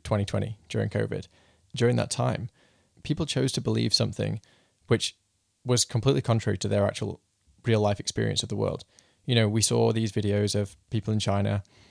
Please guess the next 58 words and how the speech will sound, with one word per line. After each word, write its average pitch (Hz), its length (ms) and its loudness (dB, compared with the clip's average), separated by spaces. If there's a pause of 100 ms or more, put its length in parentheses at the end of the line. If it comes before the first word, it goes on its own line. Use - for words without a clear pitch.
(240)
you 110 100 -2
know, 101 80 2
dropping 104 300 0
dead 101 160 0
on 101 80 2
the 101 80 0
streets 101 340 -2
and 107 80 -2
all 101 100 0
the 104 80 0
rest 104 280 -2
of 110 80 -4
it. 104 200 -2
And, 107 220 -6 (380)
but 143 120 2
nobody 160 240 8
actually 135 300 0 (180)
ever 120 120 4
saw 113 220 2
that. - 140 -4
Nobody, 123 380 0 (300)
you 120 100 -2
know, 110 120 0
in 107 100 2
the 107 80 2
real 127 200 2
world 107 360 0 (260)
walked 120 240 2
out 113 80 4
on 110 60 0
the 107 60 0
street 107 280 -2 (140)
and 117 80 -2
saw 113 100 2
people 107 220 -6
dropping 107 260 -4
dead. 92 260 -6 (380)
Most 127 220 6
people 123 260 2
don't 113 180 2
know 107 120 2
anyone 104 320 0
who 101 320 -4 (160)
died 110 220 2
from 113 100 -4
covid. 107 420 0 (560)
You 123 80 4
know, 110 160 4
and 113 200 2
if 117 120 -2
they 110 140 4
did, 107 320 0 (480)
normally 113 380 4
it - 60 -2
was 110 120 -2
someone 104 340 -2
who 101 120 0
had, 101 260 -2